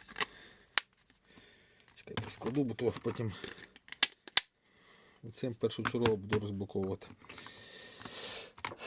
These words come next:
Так. Е, далі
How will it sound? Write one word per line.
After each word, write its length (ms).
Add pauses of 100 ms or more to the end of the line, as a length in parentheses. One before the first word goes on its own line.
(400)
Так. 340 (920)
Е, 320
далі 500